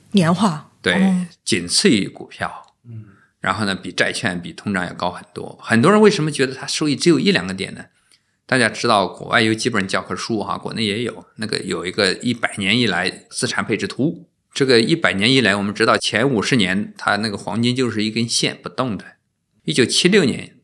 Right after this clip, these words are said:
Speaker 2: 之后才有了二级市场价格，当时一盎司得三十五美金就没动过，那你怎么计算它的年化收益呢？实际上那个图就是错的。我呢，经常会去，<laughs> 去帮着别人纠正这个事情，我说年化收益不能那样算。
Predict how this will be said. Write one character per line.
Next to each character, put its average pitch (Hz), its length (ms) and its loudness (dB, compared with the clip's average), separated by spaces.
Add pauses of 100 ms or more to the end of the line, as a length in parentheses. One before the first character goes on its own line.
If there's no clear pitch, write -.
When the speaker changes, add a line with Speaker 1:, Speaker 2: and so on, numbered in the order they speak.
(100)
Speaker 2:
之 - 140 -4
后 - 400 -2
才 - 240 -2
有 95 160 0
了 85 160 -8
二 104 180 0
级 90 100 -6
市 - 100 -10
场 87 140 -8
价 90 180 -6
格， - 200 -20
当 131 140 0
时 117 140 -2
一 135 120 0
盎 143 100 0
司 139 120 -4
得 117 120 2
三 131 200 -4
十 139 80 0
五 139 80 0
美 110 140 -4
金 117 320 0 (640)
就 175 140 4
没 117 160 6
动 180 280 4
过， - 360 -8
那 117 100 -2
你 135 120 6
怎 110 120 0
么 90 60 -4
计 98 140 -4
算 123 120 -4
它 110 140 -10
的 110 80 -4
年 95 180 -2
化 113 180 -6
收 113 180 -2
益 120 140 -2
呢？ 113 240 -6 (600)
实 - 140 -6
际 117 60 0
上 139 100 4
那 147 60 0
个 110 100 -2
图 - 260 -8
就 117 80 -4
是 101 80 -6
错 - 460 -10
的。 - 80 -20 (360)
我 95 240 4
呢， 104 180 2
经 131 180 2
常 98 160 -2
会 98 240 0
去， 101 320 -2 (120)
<laughs> 160 140 -2
去 - 160 2
帮 120 220 2
着 120 60 2
别 117 120 0
人 131 160 2
纠 160 220 4
正 165 180 4
这 107 60 2
个 107 80 4
事 110 160 0
情， 95 160 -4
我 95 100 -4
说 104 120 -2
年 107 180 0
化 113 180 -2
收 113 220 0
益 101 160 0
不 98 180 -8
能 92 140 -6
那 104 80 -2
样 98 160 -4
算。 - 240 -4